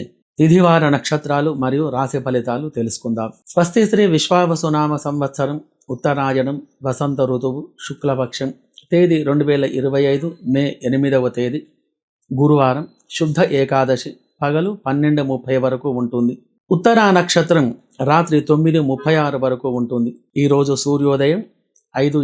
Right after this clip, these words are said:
యాభై తొమ్మిది, సూర్యాస్తమయం ఆరు ముప్పై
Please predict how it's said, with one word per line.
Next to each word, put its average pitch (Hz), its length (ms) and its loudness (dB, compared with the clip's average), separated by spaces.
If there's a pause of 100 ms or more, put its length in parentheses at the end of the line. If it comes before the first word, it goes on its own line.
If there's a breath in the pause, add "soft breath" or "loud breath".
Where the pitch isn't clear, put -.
యాభై 135 360 -2
తొమ్మిది, 131 300 -2 (680)
సూర్యాస్తమయం 180 760 0 (580)
ఆరు 139 200 -2
ముప్పై 131 280 -4